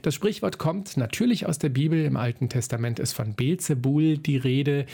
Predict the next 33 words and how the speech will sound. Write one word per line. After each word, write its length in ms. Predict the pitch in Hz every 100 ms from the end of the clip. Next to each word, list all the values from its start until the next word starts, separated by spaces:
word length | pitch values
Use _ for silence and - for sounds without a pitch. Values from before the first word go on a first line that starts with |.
| - - _
der 120 | - 113
für 120 | 131
das 160 | 107
Böse 360 | - 127 151 156
steht. 560 | - 139 135 135 - - _ _ -
Als 200 | 127 -
die 120 | 131
Pharisäer 600 | - 127 120 113 160 175
das 340 | 135 160 -
hörten, 580 | 160 170 175 156 147 143 107
sagten 500 | 117 131 - - 131
sie: 340 | 120 131 131 131 - - -
„Nur 260 | 131 180
mit 160 | 196 -
Hilfe 340 | - 156 156
von 300 | 131 131 120
Beelzebul, 800 | 113 151 202 - 151 139 147 143 139 - - _ -
dem 160 | 123 120
Anführer 640 | - 165 147 - 156 135
der 140 | 123 120
Dämonen, 720 | 120 120 131 147 135 131 -
kann 320 | - 131 127
er 240 | - 113 113
die 300 | - 127 110
Dämonen 580 | 117 113 113 123 143 -
austreiben.“ 800 | 117 - - 107 113 - 147 - -
Das 140 | 131
ist 60 | 123
ein 200 | 123 117
Zitat 440 | - 127 123 120
aus 160 | 123 -
Matthäus 460 | 120 - 131 110
zwölf, 580 | - - 135 135 - -